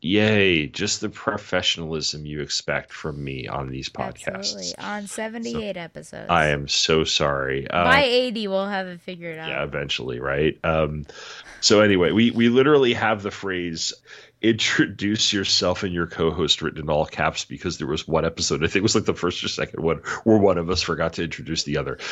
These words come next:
Speaker 2: Like,
Speaker 1: Um, so
Speaker 2: whoops.
Speaker 1: anyway, uh, yes, so, uh, a visit from the Goon Squad next episode. If you have any questions or comments or anything you want about,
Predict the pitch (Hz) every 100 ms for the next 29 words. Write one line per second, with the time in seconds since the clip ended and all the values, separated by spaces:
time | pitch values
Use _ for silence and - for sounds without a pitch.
0 | - - 104 104 95 - - 135 127 135
1 | 107 90 85 - - - - 113 107 -
2 | 113 98 - 101 - 90 87 82 - 104
3 | 139 147 139 123 104 110 101 - 95 85
4 | 87 - 85 82 87 78 - 85 80 76
5 | 120 - 110 101 82 82 78 - 104 98
6 | 87 - - - 127 92 90 85 82 80
7 | - 73 67